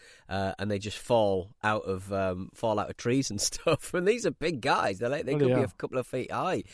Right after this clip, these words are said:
Speaker 1: These, these lizards, and then they wake up after they've, uh, warmed up a bit. But it's just funny that <laughs> all these lizards and birds are just falling out of the sky. It's like, oh my God.
Speaker 2: Have you ever fallen out of a tree?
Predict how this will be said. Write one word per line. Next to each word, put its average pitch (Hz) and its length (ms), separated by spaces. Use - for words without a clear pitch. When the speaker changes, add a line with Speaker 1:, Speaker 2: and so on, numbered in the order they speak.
Speaker 1:
These, 131 260
these 123 300
lizards, 135 240
and 135 160
then 175 100
they 139 140
wake 127 320
up 135 160
after 98 320
they've, 98 240
uh, 98 120
warmed 98 300
up 117 120
a 95 40
bit. 82 280
But 90 160
it's - 100
just - 140
funny 147 300
that 95 160
<laughs> - 160
all - 40
these 123 280
lizards 135 480
and 113 160
birds 120 320
are 120 40
just - 200
falling 107 260
out 104 80
of - 60
the 104 60
sky. - 260
It's - 100
like, 104 100
oh - 140
my - 200
God. - 240
Speaker 2:
Have 135 100
you 180 80
ever 190 100
fallen 131 320
out - 60
of 107 80
a 107 40
tree? 107 360